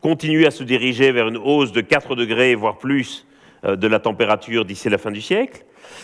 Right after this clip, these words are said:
Qu'est-ce qu'on va mettre en place comme mesure d'adaptation ? Quelles sont les populations qu'on va protéger ? Quelles sont les populations qu'on va choisir de relocaliser ? Euh, l'an dernier, le gouvernement indonésien a pris la décision que j'imagine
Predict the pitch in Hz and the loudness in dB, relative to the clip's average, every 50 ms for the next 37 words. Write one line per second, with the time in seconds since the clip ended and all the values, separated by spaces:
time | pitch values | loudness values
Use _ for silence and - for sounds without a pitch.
0 | - _ _ _ - 180 - - 170 165 165 156 156 - - 147 127 147 156 151 | -20 _ _ _ 0 0 0 2 2 0 2 2 0 0 0 -4 0 2 0 0
1 | 147 - - 131 123 123 131 127 117 135 123 110 113 110 110 104 - 117 117 - | 0 -2 -4 -4 -2 0 -2 -2 0 0 2 2 2 2 2 0 0 -2 -2 -2
2 | - - 294 277 196 - - _ _ _ _ _ _ _ _ _ _ - - 160 | -2 -4 -2 -2 -4 -10 -14 _ _ _ _ _ _ _ _ _ _ 0 2 2
3 | 156 - - 160 151 139 113 117 120 113 123 123 120 - - 151 139 127 - 120 | 2 2 -2 0 0 0 0 0 -6 0 0 0 0 2 -2 -4 -4 -2 -2 -2
4 | 104 110 113 107 98 - - - - 98 127 113 - 131 120 101 113 135 135 131 | 0 2 2 2 2 -2 -6 -14 -4 -4 -4 0 0 -2 -2 0 0 2 2 4
5 | 127 123 110 98 - 120 123 113 - 131 117 104 113 117 117 117 110 - 127 113 | 4 2 0 -2 -2 -4 -4 -2 0 -2 -2 0 0 2 2 0 0 0 -8 -8
6 | 110 104 101 - - 107 104 123 104 95 104 90 - 110 110 110 107 - 113 120 | -2 -4 -4 -2 -2 -2 -2 -2 -2 -2 -4 -2 -2 -2 -2 -2 -2 -2 -4 -4
7 | 123 139 196 262 254 - - - - - - - - - _ _ - - - - | -4 -2 0 0 0 -2 -8 -14 -20 -20 -20 -20 -20 -20 _ _ -10 -10 -8 -2
8 | 117 120 117 110 120 120 123 135 139 127 120 110 110 113 110 110 113 113 113 110 | 0 0 2 2 2 0 2 2 0 0 0 2 2 0 0 2 0 0 0 0
9 | 117 113 113 113 101 104 120 131 135 131 120 101 - - - - - - _ _ | 0 0 0 -2 -2 0 0 2 2 2 0 -2 -4 -10 -20 -20 -20 -20 _ _
10 | _ - 117 - - 127 123 120 117 113 117 - - 117 110 117 131 139 139 131 | _ -2 -2 -2 -2 -4 -2 -2 0 -2 -4 -8 -8 -8 -2 0 0 0 0 -2
11 | 110 - 117 98 107 113 113 110 107 123 135 131 117 101 | -2 -4 -6 -4 0 0 0 0 0 -2 -8 -6 -6 -6